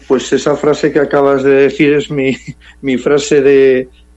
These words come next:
de WhatsApp, de perfil de WhatsApp, ¿no? En la que para mí hay una cosa que está, a ver, yo soy cristiano, católico, apostólico, romano, creo firmemente en Dios, y el problema muchas veces de no creer en Dios no,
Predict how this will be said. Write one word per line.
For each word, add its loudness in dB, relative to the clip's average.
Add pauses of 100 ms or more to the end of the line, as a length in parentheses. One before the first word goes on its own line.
(280)
de -4
WhatsApp, 0
de 2
perfil -2
de 4
WhatsApp, 0
¿no? -2
En 0
la 0
que -4
para 0
mí 0
hay 2
una 0
cosa -2
que -8
está, -2
a -8
ver, -2 (160)
yo 0
soy 0
cristiano, -4
católico, 0
apostólico, -2
romano, -2 (580)
creo 2
firmemente -2
en 0
Dios, 0 (560)
y 2 (360)
el -6
problema 0
muchas -4
veces 0
de 0
no -4
creer 2
en 0
Dios 0
no, -4